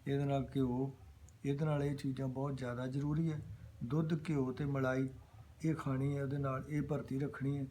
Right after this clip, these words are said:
ਇਸ ਕਰਕੇ ਇਹਦੇ ਵਿੱਚ ਸੰਖੀਆ ਵੀ ਹੈ, ਸ਼ਗਰਫ ਵੀ ਹੈ, ਇਹ ਸਾਰੀਆਂ ਚੀਜ਼ਾਂ ਜਿਹੜੀਆਂ ਬਹੁਤ ਜ਼ਿਆਦਾ ਸ-, ਤੰਦਰੁਸਤ, ਸਟਰੋਂਗ ਹੈ, ਤਾਕਤ ਵਧਾਉਣ ਵਾਲੀਆਂ ਤੇ ਤੰਦਰੁਸਤ ਕਰਨ ਵਾਲੀਆਂ।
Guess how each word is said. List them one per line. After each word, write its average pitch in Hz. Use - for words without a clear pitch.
ਇਸ 139
ਕਰਕੇ 147
ਇਹਦੇ 151
ਵਿੱਚ 139
ਸੰਖੀਆ 151
ਵੀ 147
ਹੈ, 139
ਸ਼ਗਰਫ 139
ਵੀ 139
ਹੈ, 135
ਇਹ 147
ਸਾਰੀਆਂ 151
ਚੀਜ਼ਾਂ 135
ਜਿਹੜੀਆਂ 135
ਬਹੁਤ 135
ਜ਼ਿਆਦਾ 131
ਸ-, -
ਤੰਦਰੁਸਤ, 135
ਸਟਰੋਂਗ 156
ਹੈ, 135
ਤਾਕਤ 147
ਵਧਾਉਣ 131
ਵਾਲੀਆਂ 160
ਤੇ 143
ਤੰਦਰੁਸਤ 135
ਕਰਨ 117
ਵਾਲੀਆਂ। 127